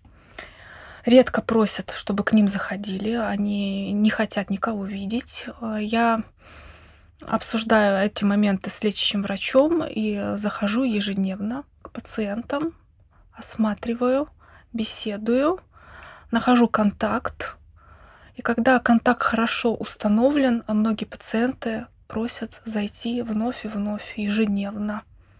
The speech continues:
И когда я даже какой-то день пропускаю, не захожу, к примеру, считаю нужным через день зайти, пациент у меня переспрашивает: «Почему вы вчера ко мне не зашли? Вас не было в клинике».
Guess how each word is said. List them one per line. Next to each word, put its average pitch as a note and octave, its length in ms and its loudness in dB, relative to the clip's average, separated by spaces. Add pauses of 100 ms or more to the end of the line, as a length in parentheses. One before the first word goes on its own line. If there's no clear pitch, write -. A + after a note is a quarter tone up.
(260)
И - 60 -10
когда A3+ 320 4
я A3 60 4
даже G3+ 380 0 (460)
какой-то A3 380 -2
день G#3+ 180 4
пропускаю, G3+ 720 -2
не G3+ 100 2
захожу, A3 480 -2
к - 60 -10
примеру, G#3 560 0
считаю G#3+ 360 0
нужным G#3 320 0
через G#3+ 400 2
день G3+ 320 0
зайти, G3 600 -6 (520)
пациент B3+ 400 -2
у A#3+ 60 -2
меня G#3+ 140 0
переспрашивает: - 760 -6
«Почему A3+ 440 -4
вы A3 160 -6
вчера G#3+ 400 -4
ко - 180 -10
мне G3+ 200 -2
не A3+ 140 -2
зашли? G#3 460 -6
Вас G#3 240 -8
не A3 80 -2
было G3+ 200 -4
в - 80 -12
клинике». B3+ 580 -4